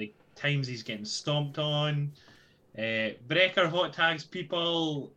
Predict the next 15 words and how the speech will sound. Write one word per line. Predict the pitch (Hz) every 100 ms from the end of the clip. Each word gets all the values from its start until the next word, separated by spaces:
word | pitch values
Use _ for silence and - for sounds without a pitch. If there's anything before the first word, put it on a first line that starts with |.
| -
Uh, | 120 120 117 117 110 110 _ _ _ _ _ _ _ _ - - -
sorry, | - 139 120 110 - _ - -
Breaker | 139 160 160 143
hot | 151 135
tags, | - 107 120 131 - _ _ _ _
and | 113 110 110 110 110 110 104
people | - 147 131
in | 127
the | 120
crowd | - 127 120
decide | 117 - 117 117 110 -
to | 113
do | 107 120 120 120 -
Pitbull | 190 - - 131 117 107
noises. | 110 107 104 98 95 -